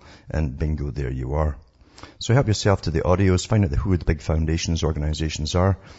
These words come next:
that run the world. You're not living, as I say, in democracy. It's a form of fascism.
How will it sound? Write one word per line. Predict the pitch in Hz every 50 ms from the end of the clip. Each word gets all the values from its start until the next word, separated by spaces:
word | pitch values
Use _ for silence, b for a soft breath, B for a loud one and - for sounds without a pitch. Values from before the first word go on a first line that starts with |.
| B B -
that | - 62
run | 82 80 78
the | 76 73
world. | 73 87 104 110 107 107 104 95 - - -
You're | - 95 101
not | 98 - 80
living, | 78 76 82 76
as | 73 -
I | -
say, | - 82
in | 76
democracy. | - 71 76 85 87 - - 85 - - - 85
It's | - -
a | 85
form | - - 82 80 76 73
of | 71 69
fascism. | - - 80 78 - 71 73 - 82 78